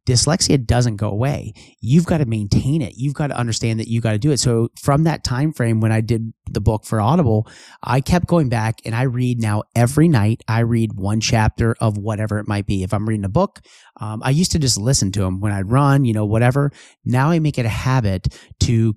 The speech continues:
continuously maintain my dyslexia. So I never go back to that. Now I read things all the time for our video team. I read things online for our, our staff. I would have never done that before. But now, um, I do it so I can keep that maintenance,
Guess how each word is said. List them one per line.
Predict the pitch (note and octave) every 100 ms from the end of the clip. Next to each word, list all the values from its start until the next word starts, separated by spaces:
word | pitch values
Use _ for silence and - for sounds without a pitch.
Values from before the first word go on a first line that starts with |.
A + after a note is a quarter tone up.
| -
continuously | B2+ G#2+ C#3 C3 A#2+ A2+ - G#2
maintain | G#2+ A2+ A2 G2+ B2 B2
my | A#2 G#2
dyslexia. | G2+ G2+ G2 - G#2 G2+
So | - G#2+ G2+ - - -
I | A2
never | B2 B2 A#2
go | A2
back | A2 A2+
to | -
that. | G#2+ G#2
Now | A#2 B2
I | A#2
read | A2 A2+
things | A2+ A2
all | G#2
the | G2+
time | - A#2+ A#2
for | A2 G#2 A2 - _
our | A2+
video | G#2+ C3 C#3 C3+
team. | - C3 B2
I | G2
read | G#2 G#2+
things | A#2 A2
online | G#2+ G2+ G#2 C3 C#3 C3+
for | B2
our, | A#2 A2+
our | G#2+
staff. | - B2+ A#2+
I | C3
would | D#3 F#3
have | D3 A#2
never | A#2+ B2+
done | A#2+ A2
that | A2 G#2
before. | A2 - A#2 G2 - _ _ _ _ _ _ - -
But | G#2+ C#3
now, | C#3 C#3+ C3+ A2+ - - - -
um, | A#2+ A#2 A#2+
I |
do | A#2 A2 C#3+
it | B2 A2 _ _
so | - A#2+
I | A2
can | A#2+
keep | G#2 B2+ A#2+
that | A2 F#2
maintenance, | A#2 B2+ - G#2 - -